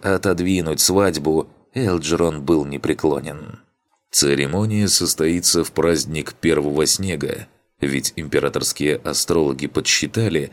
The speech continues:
что это самое удачное время для заключения брака. Почему отец был уверен, что сын не вернётся к своим сельским увлечениям после свадьбы, Арлинг не знал.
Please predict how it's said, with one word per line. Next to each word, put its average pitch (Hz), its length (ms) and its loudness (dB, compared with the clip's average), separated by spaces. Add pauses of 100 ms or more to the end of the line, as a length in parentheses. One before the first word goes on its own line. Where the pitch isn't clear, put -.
что - 380 0
это 123 320 0
самое 104 600 2
удачное 95 760 -2
время 76 460 -2
для 69 240 0
заключения 73 800 -2
брака. 71 680 -2 (500)
Почему 73 420 0
отец 73 380 0
был 71 240 0
уверен, 73 340 0
что 76 260 0
сын 82 340 2
не 80 120 -2
вернётся 80 600 2
к - 60 -6
своим 85 400 0
сельским 87 800 0
увлечениям 82 960 0
после 76 560 2
свадьбы, 95 680 0 (320)
Арлинг 67 520 -2
не 76 120 -4
знал. 69 460 -4